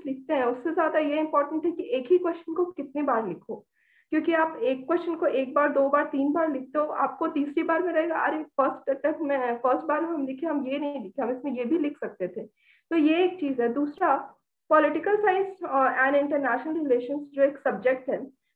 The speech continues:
वो काफी current oriented है। तो उसमें इस बात पे कभी depend नहीं किया जा सकता है कि जो हमारे पास बस, अ, एक, अ,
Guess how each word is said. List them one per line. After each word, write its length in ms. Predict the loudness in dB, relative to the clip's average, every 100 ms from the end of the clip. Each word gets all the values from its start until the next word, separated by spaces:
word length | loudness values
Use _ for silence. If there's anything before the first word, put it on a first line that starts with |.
| -2
वो 80 | 2
काफी 320 | 4 4 4
current 360 | 6 4 4
oriented 560 | 4 2 0 -4 -4 -2
है। 80 | -4
तो 160 | -2
उसमें 800 | -2 -2 -4 -8 0 2 2 -2 0
इस 200 | 0 4
बात 280 | 2 2
पे 100 | 0
कभी 400 | 0 4 4 4
depend 380 | 0 0 2 2
नहीं 120 | 2
किया 200 | 0 0
जा 80 | 0
सकता 220 | -2 -4
है 60 | -2
कि 140 | -2
जो 140 | -2 -2
हमारे 260 | 0 0
पास 180 | 0 -2 -4 _ _ _
बस, 260 | 0 0 4
अ, 340 | 4 4 -2 -2
एक, 260 | -2 2
अ, 200 | 2 4